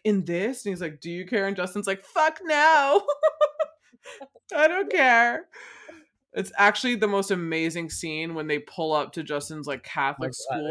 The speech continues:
Speaker 2: it's
Speaker 1: like, swerving, driving down the road, almost hitting kids, and then doing this, like, total side, like, like, almost like a, a one eighty turn,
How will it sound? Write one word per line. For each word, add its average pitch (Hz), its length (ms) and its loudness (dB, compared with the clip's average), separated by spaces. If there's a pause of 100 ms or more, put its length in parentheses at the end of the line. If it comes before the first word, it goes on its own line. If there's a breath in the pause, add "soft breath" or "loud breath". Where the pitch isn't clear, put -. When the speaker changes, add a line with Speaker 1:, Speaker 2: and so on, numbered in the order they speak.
Speaker 2:
it's 170 40 -6
Speaker 1:
like, 151 160 0 (200)
swerving, 175 960 0 (180)
driving 170 340 2
down 165 140 0
the 160 80 -4
road, 160 180 0
almost 170 280 -4
hitting 170 300 -4
kids, 160 440 -4
and 156 100 -8
then 165 120 -8
doing 165 220 -4
this, 165 140 -8
like, 147 200 -2 (280 soft breath)
total 196 260 0
side, 160 800 0
like, 147 320 -4 (140)
like, 156 180 -6
almost 170 300 -4
like 170 140 -6
a, 147 400 2 (260)
a 139 120 -2
one 156 280 -4
eighty 156 320 -2
turn, 160 600 -4